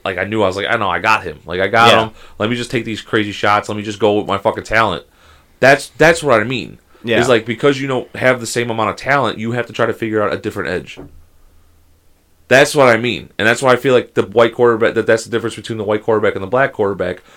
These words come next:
Speaker 1: which evens them out. You know what I'm saying? Like, that's what I'm talking about, is that, that's what evens it out, is that the white quarterbacks have to figure out different ways to work around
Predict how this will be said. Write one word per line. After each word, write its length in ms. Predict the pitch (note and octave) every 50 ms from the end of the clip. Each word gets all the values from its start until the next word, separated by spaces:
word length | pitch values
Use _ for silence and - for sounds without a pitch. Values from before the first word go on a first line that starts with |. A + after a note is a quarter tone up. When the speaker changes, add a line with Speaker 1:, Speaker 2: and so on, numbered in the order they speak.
| _ -
Speaker 1:
which 280 | - D3+ D3 - -
evens 300 | - G3+ G3+ F#3+ G3+ D3+
them 100 | D3 C#3
out. 240 | E3+ E3+ G#2 - - _
You 80 | - G#2
know 60 | C3
what 40 | C#3
I'm 60 | B2+
saying? 140 | D3+ D3+ D3+
Like, 160 | C#3 A#2+ A#2
that's 180 | C3+ C#3+ C#3+
what 100 | - C#3+ B2+
I'm 60 | A2+
talking 280 | - C3+ C3 B2+ B2 G#2+
about, 160 | G2 F2+ A2+
is 60 | F#2
that, 220 | G2 G#2 A2 A2 -
that's 120 | A#2 -
what 100 | C3 A#2+ A#2+
evens 240 | A#2 A2+ A2+ G#2+
it 100 | G2+ F#2+
out, 260 | G#2+ G#2 G2 E2 - - _ _ _ - _ _ -
is 140 | - A2 A2+
that 160 | B2 A2+ - - - _
the 120 | - B2 A2
white 300 | G#2 A2+ C3+ C#3+ D3 C#3+
quarterbacks 380 | - D3 C3+ C#3 C3+ B2+ B2+ -
have 140 | B2+ A#2+ -
to 40 |
figure 380 | A2 - - C#3 B2+ A#2+ A#2+ A#2+
out 180 | A#2+ G#2 - -
different 300 | B2+ B2 - A#2+ G#2+ G2+
ways 220 | G#2+ A2 A2 G#2
to 100 | - G2+
work 220 | G2 A2 G#2+ -
around 380 | G#2+ G#2 G2 G2+ G2+ F#2+ F#2 F2+